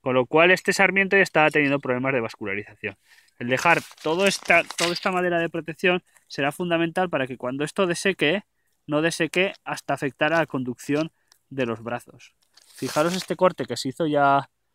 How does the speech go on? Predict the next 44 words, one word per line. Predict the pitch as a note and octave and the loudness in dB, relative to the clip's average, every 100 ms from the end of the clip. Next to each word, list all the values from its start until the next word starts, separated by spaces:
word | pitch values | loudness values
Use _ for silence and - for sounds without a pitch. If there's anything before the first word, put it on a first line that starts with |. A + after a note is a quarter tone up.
| _ - | _ -10
hace | C#3+ - | -6 -2
unos | C#3 B2+ F3+ | -2 0 -2
años, | F3 C3+ E3+ - _ _ | 0 -2 -2 -6 _ _
seguramente | - B2+ C3 C#3 D3 D#3 | -8 -2 -2 -2 -4 -6
estará | - C3 | -2 -2
afectando | - C3+ - C#3 D#3 D#3+ | -4 -6 -4 -2 -4 -4
a | A#2+ | -6
la | B2 | -6
mitad | A#2+ A2 C3+ | -6 -4 -2
del, | C#3+ B2+ A2 _ | 0 -2 -6 _
del | A2 A#2 | -16 -12
movimiento | A#2 G#2 G#2+ A#2 C3+ | -10 -10 -12 -10 -8
de | A2+ | -8
savia. | - G2 G#2+ _ _ _ | -10 -14 -20 _ _ _
Entonces | _ C#3+ D3 | _ -8 -4
es | F3 | -4
importante | E3 E3 E3 E3+ | -2 0 0 0
que | - | -2
esto | C#3 - | 0 0
jamás | E3+ B2 A#2 | -2 -4 -6
lo | A#2 | -6
hagamos | G#2 G#2 G#2 - _ _ _ | -8 -10 -14 -20 _ _ _
y | C3+ | -6
dejemos | B2+ - D3 D3+ | -4 -4 -4 -2
cortes | D3+ D3+ F3+ | -4 -4 -8
como | - A2+ G#2+ | -6 -8 -8
estos, | G#2 - - | -12 -16 -14
con | A2 | -10
maderas | A2 A#2+ C3+ | -6 -4 -2
de, | A#2+ G#2+ | -2 -4
de, | |
de | A2+ A2 | -8 -8
protección. | A2+ G#2 G#2 - G#2+ _ _ _ _ _ | -12 -12 -12 -10 -10 _ _ _ _ _
Insistimos | C#3 - D#3+ F#3 F#3 | -6 -4 -2 2 2
mucho | F#3+ F#3 F#3+ | 2 2 4
en | |
esto | G3 - C#3 A#2+ | 2 2 2 2
y | |
sé | - D#3 | 2 2
que | F3 | 2
es | - | 0
un | D#3+ | -4
poco | E3 D#3+ | 0 2
polémico, | D3+ E3 F#3+ C#3+ E3+ | 6 6 4 4 4